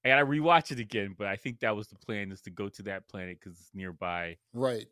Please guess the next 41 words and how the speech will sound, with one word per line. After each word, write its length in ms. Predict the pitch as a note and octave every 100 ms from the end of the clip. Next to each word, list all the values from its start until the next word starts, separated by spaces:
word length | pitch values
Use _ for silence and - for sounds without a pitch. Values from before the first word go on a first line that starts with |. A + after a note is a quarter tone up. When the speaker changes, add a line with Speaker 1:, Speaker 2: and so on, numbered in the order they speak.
| -
Speaker 2:
Th-, 140 | B2+
that 120 | G#2 C#3+
Speaker 1:
And, 40 |
Speaker 2:
was 200 | C#3+ C3
the, 180 | C3+ C3
Speaker 1:
uh, 40 |
Speaker 2:
uh, 240 | B2 A#2+ A2+
the 120 | B2
Dark 340 | A#2+ C3 B2
Star, 480 | - - C3+ B2 A#2
like, 260 | A2+ A2+ -
from 180 | A#2
season 480 | A2 - C3 A#2 A2+
one, 340 | A#2+ B2 G2 F#2+
you 140 | A2
know? 260 | A2 G#2+ G#2+
So, 320 | - A#2 A2
um, 320 | G#2 B2+ B2+
Speaker 1:
Yeah, 40 | G#2
yeah. 280 | C3 G#2+
They're 200 | - C3
Speaker 2:
<laughs> 0 |
Speaker 1:
supposed 260 | C3 A3+ C#3+
to 60 | B2
go 180 | C3+
there 140 | C3+ B2+
in 60 |
the 60 | B2
first 340 | - B2+ A#2+
place. 260 | E3+ A2 -
They 80 | A#2
kinda 220 | A2 A2
got 200 | G#2+ G2
derailed. 600 | G#2 G#2 A2 F#2+ F2+ F#2 _ - -
Speaker 2:
Right. 280 | A#2 A2+ F#2
Speaker 1:
So 220 | - G#2
I 120 | G#2
think 180 | G#2+ A2+
that's 200 | A#2 G#2+ -
the 80 |
plan. 460 | G2 A2 F#2 E2 E2+